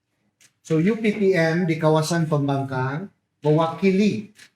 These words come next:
wakil rakyat Pembangkang sebagai wakil rakyat lah. Walaupun dia bukan wakil rakyat,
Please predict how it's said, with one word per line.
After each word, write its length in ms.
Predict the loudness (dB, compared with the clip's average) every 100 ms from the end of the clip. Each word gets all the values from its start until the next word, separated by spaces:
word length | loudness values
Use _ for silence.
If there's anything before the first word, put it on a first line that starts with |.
| -4
wakil 320 | -4 0 0
rakyat 400 | -2 -2 -4 -4
Pembangkang 720 | -4 -4 -4 -6 -6 -6 -8 -14 _ _ _
sebagai 480 | _ -4 0 2 2
wakil 240 | 2 0 -2
rakyat 320 | -2 -2 -2 -4
lah. 160 | -8 _ -20 -20 _
Walaupun 400 | -2 2 2 2
dia 120 | 2
bukan 200 | 2 0
wakil 240 | -2 -2 -4 -6
rakyat, 400 | -4 -6 -6